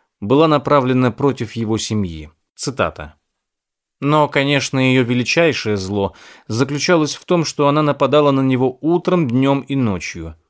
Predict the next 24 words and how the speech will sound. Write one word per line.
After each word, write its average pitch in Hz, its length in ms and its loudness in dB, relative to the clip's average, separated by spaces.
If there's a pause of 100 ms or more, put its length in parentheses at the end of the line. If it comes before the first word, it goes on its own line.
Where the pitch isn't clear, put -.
(120)
вплоть 147 560 0
до 131 140 2
часу 170 440 -2
ночи, 170 380 -2
до 101 200 0
двух 135 420 0
часов 123 420 -4
ночи, 98 460 -4 (420)
выступая 123 640 0
против 104 340 -4
его 98 220 -4
семьи, 87 500 -6 (540)
вспоминал 117 640 -2
Кеннет 120 500 -2
де 98 160 -4
Курси. 80 560 -8 (880)
Она 160 260 2
продолжала 170 800 4
и - 180 -2
продолжала 143 920 2
и 151 80 0
продолжала 123 840 0
и 110 180 -6
продолжала. 92 800 -4